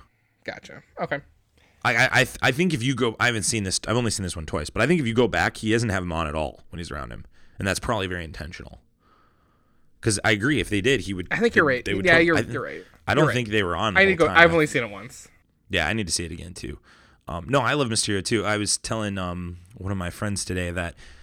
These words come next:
Speaker 2: um, there's a picture going around that John Watts and Jake Gyllenhaal shared today that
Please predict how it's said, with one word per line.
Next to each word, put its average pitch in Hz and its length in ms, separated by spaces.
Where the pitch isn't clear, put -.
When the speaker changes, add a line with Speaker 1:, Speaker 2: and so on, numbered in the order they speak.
Speaker 2:
um, 92 220
there's 110 220
a 95 40
picture 131 360
going 104 200
around 95 220
that 87 140
John 95 260
Watts 92 260
and 92 120
Jake 87 160
Gyllenhaal 90 440
shared 90 320
today 87 240
that 80 200